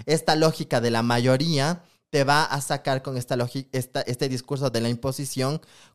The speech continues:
cuando por siempre ha sido el otro lado que nos han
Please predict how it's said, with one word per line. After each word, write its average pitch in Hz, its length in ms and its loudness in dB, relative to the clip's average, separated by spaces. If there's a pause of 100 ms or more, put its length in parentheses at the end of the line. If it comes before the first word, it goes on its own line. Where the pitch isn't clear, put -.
cuando 160 640 0 (680)
por 104 220 -2
siempre 135 760 -2
ha 80 80 -6
sido 127 240 -2
el 113 80 -2
otro 123 220 -4
lado 185 280 -2
que 117 100 -8
nos 92 200 -10
han 90 140 -12